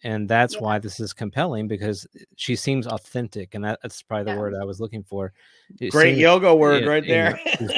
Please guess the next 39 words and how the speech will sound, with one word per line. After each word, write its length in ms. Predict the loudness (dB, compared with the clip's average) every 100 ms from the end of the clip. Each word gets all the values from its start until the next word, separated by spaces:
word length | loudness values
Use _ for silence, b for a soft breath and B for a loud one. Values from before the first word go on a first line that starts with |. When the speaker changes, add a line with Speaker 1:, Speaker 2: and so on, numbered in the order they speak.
| -4 2
Speaker 1:
very 440 | 4 6 6 4 0
authentic. 680 | -4 -2 -4 -4 -6 -8 _ b b b b
And 160 | -2
so, 320 | 4 6 4 2
you 160 | 0
know, 120 | 2
let, 200 | 2 2
let's, 220 | 2 -2 -2
let's 180 | -4 -2
see 160 | 0
where 200 | 4 4
it 60 | 2
goes, 360 | 2 0 0 0
right? 220 | 2 2
I, 100 | 0
I'm 160 | 0 0
not 240 | 2 0 -2
out 240 | -2 -2
there 180 | 0 2
to, 220 | 2 -2
to 140 | -4 -10
kind 180 | -6 -6
of 120 | -6
say, 260 | -2 -2 0
"Hey, 200 | -2 -2
you 140 | -4
know, 340 | -4 -4 -6 -10
uh, 360 | -8 -6 -8 -10
she 140 | -14 -10
shouldn't 300 | -8 -6 -6
be 100 | -2
doing 280 | 0 0 -2
this 340 | -4 -4 -6
or 140 | -8 -8
she's 200 | -10 -10
taking 260 | -8 -8
advantage 320 | -6 -4 -4
of 40 |
Speaker 3:
Yeah. 40 | -6